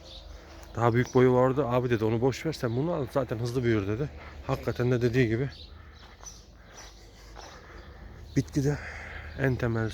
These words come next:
şey şu arkadaşlar. Su. Suyunu verdiğiniz zaman büyümeyecek bitki yoktur. Toprak da, yani çok kötü bir toprak değilse, benim bura gibi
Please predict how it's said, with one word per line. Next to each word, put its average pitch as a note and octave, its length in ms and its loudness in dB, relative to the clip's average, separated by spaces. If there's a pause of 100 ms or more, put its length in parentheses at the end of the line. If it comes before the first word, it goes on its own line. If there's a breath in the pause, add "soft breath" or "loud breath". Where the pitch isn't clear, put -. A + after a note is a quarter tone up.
(220)
şey B2 240 -2
şu - 260 -8
arkadaşlar. G2+ 560 -10 (760)
Su. - 260 -4 (720 loud breath)
Suyunu B2 480 0
verdiğiniz A#2 500 0
zaman A2 400 -6
büyümeyecek A2+ 580 -2
bitki - 240 -12
yoktur. - 320 -12 (1000 loud breath)
Toprak - 460 -6
da, A2 160 -8 (160)
yani A2+ 180 -8
çok - 260 -12
kötü B2 200 -4
bir A2 40 -10
toprak - 420 -12
değilse, A2+ 360 -8
benim A2 200 -4
bura G#2 160 -4
gibi G#2 240 -10